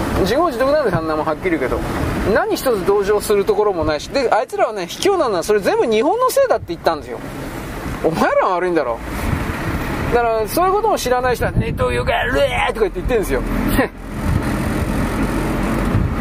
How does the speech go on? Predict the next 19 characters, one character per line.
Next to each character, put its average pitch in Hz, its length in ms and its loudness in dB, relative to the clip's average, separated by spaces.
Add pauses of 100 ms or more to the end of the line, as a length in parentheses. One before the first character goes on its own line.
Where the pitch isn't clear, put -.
(960)
<laughs> - 0 -
精 226 140 2
神 262 200 0
世 320 140 2
界 302 140 2
の 202 80 0
バ 185 160 0
カ 196 100 2
ど 214 80 0
も 233 80 0
な 185 100 0
ん 269 40 -6
と 320 60 0
か 240 60 2
な 165 140 0
ら 208 80 0
ん - 40 -2
の 508 80 2
か？ 147 140 0